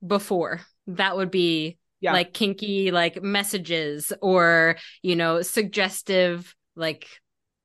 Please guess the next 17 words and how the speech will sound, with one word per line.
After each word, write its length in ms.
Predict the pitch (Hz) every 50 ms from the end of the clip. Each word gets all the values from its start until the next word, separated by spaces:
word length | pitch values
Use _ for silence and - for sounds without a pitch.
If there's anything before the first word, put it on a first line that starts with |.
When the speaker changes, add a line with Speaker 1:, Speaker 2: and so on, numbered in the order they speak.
| _ _
Speaker 1:
I 120 | - 180 175
don't 120 | 165 160 170
know. 140 | 175 175 -
I, 200 | - 247 269 - -
maybe 280 | 240 233 285 403 539 494 392
even 300 | 339 330 269 240 233 208
it's 220 | - 214 208 -
dirty 300 | - 202 175 175 170 170
talk, 380 | 170 - 165 156 190 233 - - _ _
but 240 | - 185 180 180 -
I 120 | 190 196
definitely 420 | 190 196 196 196 202 226 208 190 190
would 160 | 185 180 185
feel 320 | - 185 180 175 170 165
like 180 | 160 165 160 165 -
Aquarius 680 | 185 175 - - 202 180 175 175 175 175 175 180 -
would, 320 | - 175 170 165 160 165